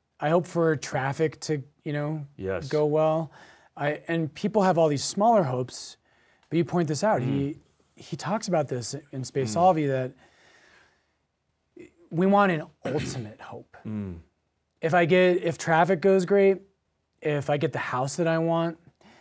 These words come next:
Speaker 1: even if you have a great marriage, and obviously I'm not married,
Speaker 2: It's not enough.
Speaker 1: it's not enough, you know? And you and Natalie have a beautiful
Speaker 2: Yeah.
Speaker 1: marriage. But you two together, I think, have learned,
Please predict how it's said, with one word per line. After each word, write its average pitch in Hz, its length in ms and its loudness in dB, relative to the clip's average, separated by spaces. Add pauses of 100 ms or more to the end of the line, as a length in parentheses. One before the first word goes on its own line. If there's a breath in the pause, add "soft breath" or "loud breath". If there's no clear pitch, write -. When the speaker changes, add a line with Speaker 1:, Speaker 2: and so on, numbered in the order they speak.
(380 soft breath)
Speaker 1:
even 180 220 2
if 226 80 0
you 226 60 4
have 202 80 2
a 190 40 0
great 175 220 4
marriage, 151 380 -2
and 135 100 -4
obviously 143 300 -2
I'm 139 100 0
not 127 180 -4
married, 135 480 -4 (540 soft breath)
Speaker 2:
It's 113 140 -8
not 147 160 2
enough. 147 360 -2
Speaker 1:
it's 180 180 -6
not 185 120 0
enough, 185 460 -4 (520)
you 143 80 -8
know? 151 240 -2
And 160 240 -4
you 170 100 2
and 180 80 4
Natalie 165 260 2
have 135 80 -2
a 120 40 -6
beautiful 131 420 -6
Speaker 2:
Yeah. 104 100 -12
Speaker 1:
marriage. 107 400 -12 (380 soft breath)
But 156 100 -2
you 175 120 2
two 190 200 -2
together, 160 400 2
I 135 100 0
think, 127 220 -6
have 127 160 -6
learned, 135 320 -6